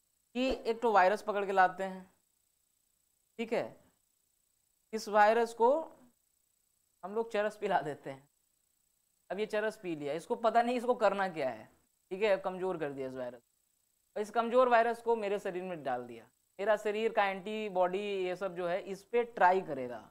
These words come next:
इससे लड़ेगा, ठीक है, लड़ते लड़ते सीख जाएगा कि अच्छा ये सब वायरस ये सब काम करता है। वो नशे में बेचारा धीरे धीरे पंच मार रहा है, लेकिन हमारा बॉडी को आभास हो गया कि इस तरह का आदमी आएगा तो इसको ऐसे डील करना है, ठीक है। तो अगले बार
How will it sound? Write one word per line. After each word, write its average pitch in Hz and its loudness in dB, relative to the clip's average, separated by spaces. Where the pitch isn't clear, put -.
इससे - -12
लड़ेगा, 156 0
ठीक 202 -6
है, 233 4
लड़ते 196 0
लड़ते 220 -6
सीख 233 -8
जाएगा 226 2
कि 226 -4
अच्छा 208 -4
ये 202 -6
सब 208 -4
वायरस 196 0
ये 190 -2
सब 190 -2
काम 180 2
करता 156 -2
है। 165 2
वो 254 8
नशे 262 6
में 247 0
बेचारा 220 6
धीरे 202 2
धीरे 214 2
पंच 190 -4
मार 160 -2
रहा 156 -4
है, - -14
लेकिन 339 4
हमारा 226 6
बॉडी 240 6
को 302 6
आभास 240 8
हो 226 4
गया 208 4
कि 214 -4
इस 226 -4
तरह 247 8
का 233 6
आदमी 214 4
आएगा 240 8
तो 240 2
इसको 233 2
ऐसे 220 4
डील 202 2
करना 165 2
है, 151 0
ठीक 214 -4
है। 160 2
तो 202 0
अगले 233 4
बार 254 6